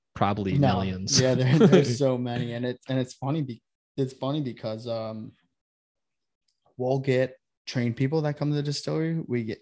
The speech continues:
Speaker 2: we'll get people that like distilleries. We'll get people that like old buildings. We'll, we get all kinds of people that come
Speaker 1: Huh.
Speaker 2: into our distillery
Speaker 1: So
Speaker 2: and
Speaker 1: it's, so it's, the vibe's kinda like this historic, uh, rustic, um,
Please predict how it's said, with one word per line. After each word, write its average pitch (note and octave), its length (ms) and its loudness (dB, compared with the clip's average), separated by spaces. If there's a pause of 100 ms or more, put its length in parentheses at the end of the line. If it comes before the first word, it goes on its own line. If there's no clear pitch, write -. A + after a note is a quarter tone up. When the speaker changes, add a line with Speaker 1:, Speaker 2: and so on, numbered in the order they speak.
Speaker 2:
we'll A2+ 160 -6
get A2 160 -12
people A2 260 -6
that F#2+ 200 -6
like G#2+ 200 -8
distilleries. D3 680 -2
We'll A2 140 -4
get G#2+ 180 -12
people A2+ 280 -4
that G2+ 240 -6
like A2 240 -6
old G#2 220 -4
buildings. C3+ 600 2
We'll, A2+ 200 -10 (160)
we B2+ 100 -2
get C3+ 160 0
all A#2 240 -2
kinds A2+ 260 -4
of - 60 -12
people A2 240 -6
that G2+ 180 -8
come G#2+ 200 -6
Speaker 1:
Huh. A#2 140 2
Speaker 2:
into G2 160 -2
our G2+ 180 -4 (320)
distillery A2 460 -6
Speaker 1:
So A#2+ 180 8
Speaker 2:
and A2+ 120 6
Speaker 1:
it's, - 100 -8
so D3 120 4
it's, A2+ 80 4
the A#2+ 60 2
vibe's B2 260 4
kinda B2 120 2
like G#2+ 140 -2
this G2 160 -6
historic, A2 920 2 (480)
uh, F2 440 -2 (320)
rustic, A2+ 920 2 (960)
um, G2 500 -4